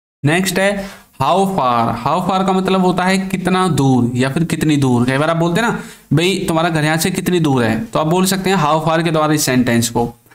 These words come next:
ठीक है। How far is your home, तुम्हारा घर कितनी दूर है। Next है how good। how good का मतलब होता है कितना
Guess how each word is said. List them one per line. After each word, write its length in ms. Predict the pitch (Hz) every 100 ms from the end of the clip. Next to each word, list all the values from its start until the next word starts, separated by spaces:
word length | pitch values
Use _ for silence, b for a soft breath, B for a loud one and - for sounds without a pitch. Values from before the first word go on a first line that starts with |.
| b _ _
ठीक 100 | 165
है। 220 | 185 175 170
How 280 | 139 151
far 180 | 151 165
is 180 | 160 160
your 240 | 143 156 147
home, 420 | 123 117 113 113
तुम्हारा 240 | - 127 135
घर 180 | 156 185
कितनी 300 | 160 131 120
दूर 220 | 123 113
है। 160 | 110 - - B B B _
Next 260 | 156 180 175
है 220 | 202 -
how 300 | 143 160 147
good। 200 | 139 117 110 - -
how 200 | 151 180
good 160 | 196 190
का 80 |
मतलब 280 | 190 190 190
होता 220 | 190 190
है 160 | 180 196
कितना 500 | 190 170 175 226 226